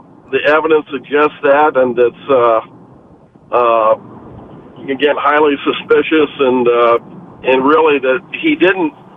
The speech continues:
if he was really concerned about it, and, you know, being in the position, responsible position he's in, he would have handled it in a much more professional manner by taking his concerns to the, the House leadership, and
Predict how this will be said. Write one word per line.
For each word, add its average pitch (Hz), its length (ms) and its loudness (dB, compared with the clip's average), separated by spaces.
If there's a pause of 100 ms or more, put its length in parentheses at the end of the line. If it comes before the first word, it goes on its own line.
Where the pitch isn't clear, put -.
(500)
if 160 140 -2
he 175 140 0
was 156 180 2 (120)
really 185 280 2
concerned 170 560 0
about 139 340 2
it, 143 140 -2 (480)
and, 131 420 0
you 131 80 2
know, 131 200 2
being 151 260 0
in 143 100 0
the 131 80 0
position, 143 560 -2
responsible 139 600 0
position 135 440 -2
he's 127 240 -6
in, 135 360 2 (580)
he 160 140 0
would 143 80 0
have 135 180 0
handled 156 400 0
it 131 120 -2
in 127 60 -6
a 127 60 0
much 143 220 0 (100)
more 147 160 2
professional 143 600 -2
manner 139 360 2
by 123 200 0 (120)
taking 151 240 0
his 127 120 0
concerns 139 600 0 (120)
to 139 180 0
the, 123 300 2 (640)
the 104 100 0
House 151 360 0
leadership, 143 680 2 (140)
and 120 160 -4